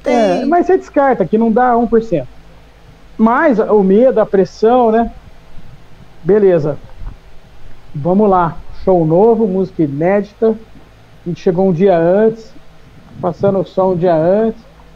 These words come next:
Speaker 2: Máquina de fumaça testou, funcionou tudo. Testamos foco, funcionou tudo, lindo. Vamos pro show. Beleza, primeiro efeito da máquina de fumaça não funciona.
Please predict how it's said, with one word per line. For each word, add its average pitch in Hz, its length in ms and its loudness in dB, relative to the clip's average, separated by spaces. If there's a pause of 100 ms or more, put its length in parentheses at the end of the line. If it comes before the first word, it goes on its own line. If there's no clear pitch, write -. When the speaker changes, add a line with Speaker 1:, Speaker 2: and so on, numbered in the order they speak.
Speaker 2:
Máquina 185 260 -4
de 170 60 -8
fumaça 180 480 -4
testou, 190 500 0
funcionou 165 600 -4
tudo. 202 260 0
Testamos 170 460 -4
foco, 180 280 -2
funcionou 170 320 -4
tudo, 190 300 -2
lindo. 180 260 0
Vamos 180 240 -2
pro 180 140 -6
show. 226 560 0 (680)
Beleza, 170 460 2
primeiro 185 360 2
efeito 202 220 0
da 196 80 2
máquina 185 340 -2
de - 80 -14
fumaça 175 320 -2
não 202 80 0
funciona. 160 500 -6